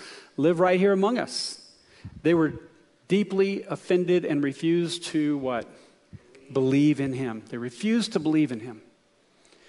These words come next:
Then Jesus told them, "A prophet is honored everywhere except in his own hometown and among his relatives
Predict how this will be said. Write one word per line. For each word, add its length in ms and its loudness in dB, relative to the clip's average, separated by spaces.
Then 160 6
Jesus 380 2
told 280 4
them, 160 4
"A 40 4
prophet 420 4
is 120 4
honored 340 6
everywhere 440 4
except 400 2
in 80 6
his 160 4
own 260 2
hometown 560 0
and 140 2
among 320 4
his 260 2
relatives 800 2